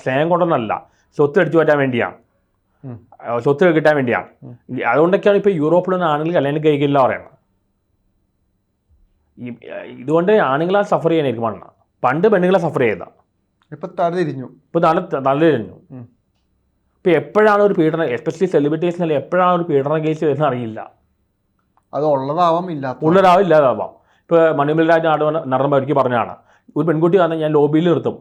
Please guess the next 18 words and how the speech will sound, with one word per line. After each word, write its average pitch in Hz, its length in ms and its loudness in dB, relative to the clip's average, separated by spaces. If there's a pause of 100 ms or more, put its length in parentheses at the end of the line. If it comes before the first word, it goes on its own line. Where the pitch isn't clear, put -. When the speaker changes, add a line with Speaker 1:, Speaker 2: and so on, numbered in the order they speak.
Speaker 1:
ഹോട്ടലിൽ, 120 320 -2 (260)
റൂമിലേക്ക് 156 360 0
വിളിക്കില്ല. 120 340 -2
കാരണം - 300 -10
റൂമിലേക്ക് 165 280 -2
വിളിച്ച് 175 140 -4
കഴിഞ്ഞാൽ 175 160 -4
എന്തായിരിക്കും 170 380 -4
പിന്നെ 160 160 -2
വരുന്ന 156 220 0
ആരോപണം 151 260 0
അറിയില്ല, 120 260 -4 (500)
Speaker 2:
ഉം. 135 100 -18
Speaker 1:
ലോബിയിൽ 165 260 4 (100)
ഞാൻ 165 120 2
പോയി 131 120 2
കാണും. 98 200 -4 (1400)
എപ്പോഴാണ് 202 400 2